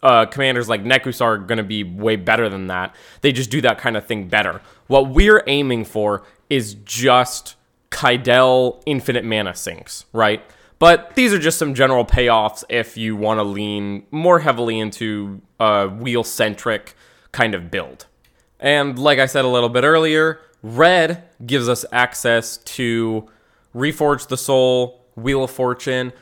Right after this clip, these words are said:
also Magus of the Wheel. Red has a lot of really good wheels for really cheap. And it also gives us things like Bralin, Sky Shark Rider, and the Glint Horn Buccaneer that deals damage to our opponents for all the cards that we're discarding.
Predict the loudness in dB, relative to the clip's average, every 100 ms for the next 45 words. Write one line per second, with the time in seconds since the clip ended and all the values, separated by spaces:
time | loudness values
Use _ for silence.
0 | _ 0 0 2 -6 -4 2 2 2 -2
1 | 0 0 -2 -2 0 0 0 2 2 2
2 | 0 2 0 0 -2 -4 -4 -6 -8 -6
3 | -6 -6 -10 -8 -8 -8 -6 -4 -4 -10
4 | _ _ _ -2 2 2 0 2 2 2
5 | -2 -4 -2 -2 0 0 0 -6 -20 _
6 | -4 -4 -2 -2 -4 0 6 6 6 0
7 | -6 -2 0 0 -2 -4 -2 -2 0 -2
8 | -4 -6 -6 -6 -8 -8 -6 -6 -2 -2
9 | 0 -2 -2 -2 -2 -2 -4 -8 _ _
10 | 2 4 4 -6 -4 -2 0 -2 -2 -4
11 | -2 2 2 2 0 -4 -4 -2 -2 -2
12 | -2 0 -4 -2 -4 -6 -6 -6 -4 -8